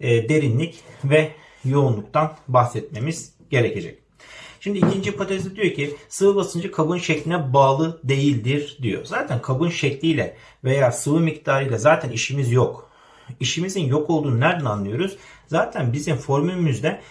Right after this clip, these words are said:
bir derinlikten bir de yoğunluktan biz bahsediyoruz. Başka hiçbir şeyden bahsetmiyoruz. O yüzden bu hipotezleri denememiz lazım. Şimdi bakın bu hipotezleri deneyebilmemiz için de neleri değiştirdiğimizi iyi,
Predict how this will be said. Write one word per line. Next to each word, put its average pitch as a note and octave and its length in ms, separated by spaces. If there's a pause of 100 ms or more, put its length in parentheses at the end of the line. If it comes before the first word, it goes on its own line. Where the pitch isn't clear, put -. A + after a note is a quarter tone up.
(160)
bir D#3 260
derinlikten B2 640 (280)
bir D3 280
de F#3+ 160 (320)
yoğunluktan C3+ 640
biz A2 180
bahsediyoruz. F#2+ 600
Başka B2 240
hiçbir F#3 180
şeyden B2 320
bahsetmiyoruz. - 720
O G3 80
yüzden B2+ 340 (360)
bu G#3+ 100
hipotezleri C#3 640
denememiz C3+ 460
lazım. E2+ 280 (420)
Şimdi A3+ 220
bakın - 260 (280)
bu E3+ 160
hipotezleri E3 760
deneyebilmemiz D#3+ 760
için A2+ 360
de - 180 (920)
neleri D3+ 500
değiştirdiğimizi D3+ 960
iyi, F#3 400